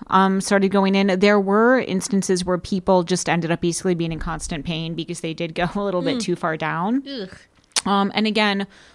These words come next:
Speaker 1: with the way that they used to do some of this stuff in terms of the drilling, it was very easy for there to be slippage.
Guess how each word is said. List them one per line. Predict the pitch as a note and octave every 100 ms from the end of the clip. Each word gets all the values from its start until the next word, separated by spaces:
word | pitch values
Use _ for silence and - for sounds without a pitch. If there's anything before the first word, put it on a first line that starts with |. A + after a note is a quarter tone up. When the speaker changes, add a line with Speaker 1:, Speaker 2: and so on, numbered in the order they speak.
| _
Speaker 1:
with | G3 G#3+ G#3+
the | G3
way | G3+ G3+
that | A3 C#4
they | C4
used | F#3 F#3 -
to | F#3
do | E3
some | F3+ G#3
of | G3+ F#3
this | G#3
stuff | - G3+ G3+
in | F3+
terms | F3+ E3+
of | F3
the | E3
drilling, | E3 E3 F3 F3+
it | E3
was | D#3+
very | F3+ G3+
easy | E3 E3+ E3 E3+
for | -
there | E3 D#3+
to | D3
be | D3
slippage. | - F3 E3 E3+ E3 E3 D#3+